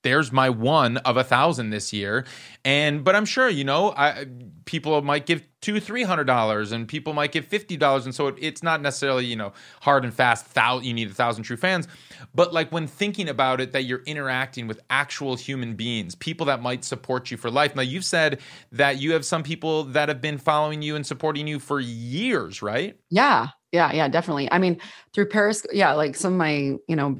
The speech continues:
Speaker 2: biggest tippers and supporters have been following me for, you know, almost five years, I'd say, you
Speaker 1: Mm.
Speaker 2: know. A, a lot of them found me,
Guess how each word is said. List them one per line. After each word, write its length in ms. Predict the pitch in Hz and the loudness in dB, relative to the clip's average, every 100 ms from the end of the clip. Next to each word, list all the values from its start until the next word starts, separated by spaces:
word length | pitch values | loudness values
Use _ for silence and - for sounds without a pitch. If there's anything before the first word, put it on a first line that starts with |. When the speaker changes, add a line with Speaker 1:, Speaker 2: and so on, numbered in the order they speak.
| - | -2
Speaker 2:
biggest 480 | 156 156 151 - - _ _ _ _ _ _ _ _ _ _ _ - | 0 0 -4 -10 -18 _ _ _ _ _ _ _ _ _ _ _ -2
tippers 680 | 254 247 214 202 196 185 | 0 4 4 4 4 2
and 180 | 147 151 | 0 -2
supporters 760 | - - 202 190 185 185 175 - 170 | -4 2 4 4 4 2 0 0 0
have 120 | 160 | 2
been 180 | 170 165 | 0 2
following 380 | 156 160 165 | 2 2 2
me 240 | 165 160 160 | 2 0 -2
for, 640 | - 156 151 147 147 147 - - _ _ | -2 0 0 0 -2 -6 -10 -18 _ _
you 120 | 175 | 0
know, 360 | 156 139 - - | 2 0 -4 -2
almost 340 | 170 170 165 - | 0 2 0 0
five 260 | 156 151 | 2 4
years, 320 | 165 147 131 147 | 2 0 0 -2
I'd 140 | 135 | -2
say, 300 | - 127 135 | -2 -2 -4
you 160 | - 143 | -2 0
Speaker 1:
Mm. 60 | |
Speaker 2:
know. 220 | 131 139 - _ _ 151 | 0 -2 -10 _ _ -6
A, 140 | 151 - | -6 -2
a 160 | 160 | -2
lot 160 | 151 156 | 2 0
of 60 | 160 | 0
them 140 | 160 | 0
found 200 | 170 160 | 0 2
me, 220 | 156 151 | 0 -4